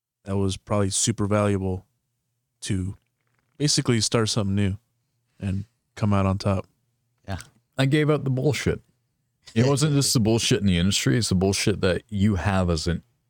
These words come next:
Speaker 2: influencer personality. I mean, Jake Paul, Logan Paul. I mean, I, I've talked to Logan Paul a couple times, real nice guy. I have a lot of respect for him. But there is a certain bullshit that you opt into when you decide to be a personality.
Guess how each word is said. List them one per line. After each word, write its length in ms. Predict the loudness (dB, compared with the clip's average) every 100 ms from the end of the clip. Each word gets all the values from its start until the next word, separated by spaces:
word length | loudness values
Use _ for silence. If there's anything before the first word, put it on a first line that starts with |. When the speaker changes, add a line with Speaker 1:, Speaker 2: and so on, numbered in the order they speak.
| _ _ _ -2
Speaker 2:
influencer 540 | -2 0 -2 0 -2
personality. 840 | -4 -4 -4 -6 -10 -12 -12 -14 -14 _ 0
I 40 |
mean, 140 | 0
Jake 260 | 2 0 -2
Paul, 280 | -2 0 2
Logan 340 | 0 2 0
Paul. 260 | 2 0 0 _ _ _ _ _ -20 -20 0
I 40 |
mean, 240 | 2 2 2
I, 260 | 2 2
I've 120 | 0 0
talked 280 | -2 -2
to 180 | -2 -2 -4
Logan 380 | -2 0 2 2
Paul 180 | 0
a 40 | 0
couple 220 | -4 -4
times, 340 | -2 -4 -4
real 120 | -6 -6
nice 260 | -4 -6
guy. 300 | -8 -8 -8 _ -20 _ _ _ _ _
I 40 | -2
have 80 |
a 40 | 0
lot 140 | 2
of 60 | 0
respect 360 | -2 -2 -4
for 120 | 0 0
him. 240 | 2 0 _ _ _ _ _ _
But 220 | -2 0
there 160 | 2 2
is 240 | 2 2
a 60 | 0
certain 380 | 0 0 2 2
bullshit 460 | 2 0 0 -2
that 140 | -2 -6
you 60 | -4
opt 260 | -4 -2
into 460 | -2 -2 -4 -4 -2
when 220 | 0 2
you 80 | 0
decide 360 | -2 -2 0 0
to 60 |
be 120 | 0 -4
a 40 |
personality. 920 | -2 -4 -2 -4 -4 -4 -4 -8 -12